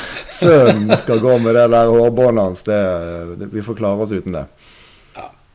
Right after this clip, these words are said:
Speaker 1: jeg ville gjerne sett faren med en liten sånn Haaland-sveis, det kunne vært litt kult, men jeg spørs om, eh, den tida er forbi, den, den muligheten har gått. Altså
Speaker 2: Ja, jeg, jeg har en blanding av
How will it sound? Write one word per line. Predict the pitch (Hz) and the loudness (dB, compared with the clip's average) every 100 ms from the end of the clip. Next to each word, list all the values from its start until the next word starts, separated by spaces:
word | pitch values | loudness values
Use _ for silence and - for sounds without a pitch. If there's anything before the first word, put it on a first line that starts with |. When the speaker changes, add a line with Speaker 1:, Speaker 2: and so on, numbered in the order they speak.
| - | -10
Speaker 1:
jeg | 107 | -6
ville | 107 101 | -2 -2
gjerne | 92 92 | -2 -4
sett | 123 - | -6 -2
faren | 135 110 92 123 | 2 2 0 -4
med | 143 | -4
en | 131 135 | -4 -6
liten | 104 101 | -8 -6
sånn | 113 | -4
Haaland-sveis, | 110 87 82 - 101 98 | -4 -4 -6 -8 -8 -8
det | 123 | -8
kunne | 131 117 | -8 -8
vært | 107 | -6
litt | 110 - | -8 -8
kult, | 95 - - | -12 -12 -14
men | 117 | -10
jeg | 110 | -10
spørs | - 107 123 | -10 -10 -10
om, | 113 | -8
eh, | 110 110 107 104 101 - | -4 -4 -4 -6 -10 -6
den | 117 107 117 | -4 -2 -2
tida | 98 87 98 98 | -2 -2 -2 -2
er | 95 | -4
forbi, | 101 92 104 113 110 | -4 -4 -4 -4 -6
den, | 107 98 - - | -6 -6 -10 -6
den | 113 113 | -4 -2
muligheten | 110 92 101 107 | -2 -4 -6 -6
har | 107 | -6
gått. | 117 - - - | -8 -12 -20 -20
Altså | 123 110 - - - - - - - | -16 -14 -16 -18 -18 -20 -20 -20 -8
Speaker 2:
Ja, | 123 131 135 | 0 4 6
jeg, | 131 | 4
jeg | - 135 | 2 2
har | 147 147 139 | 4 4 2
en | 135 113 | 0 0
blanding | 131 123 131 139 135 | 4 4 4 0 2
av | 120 107 | 4 2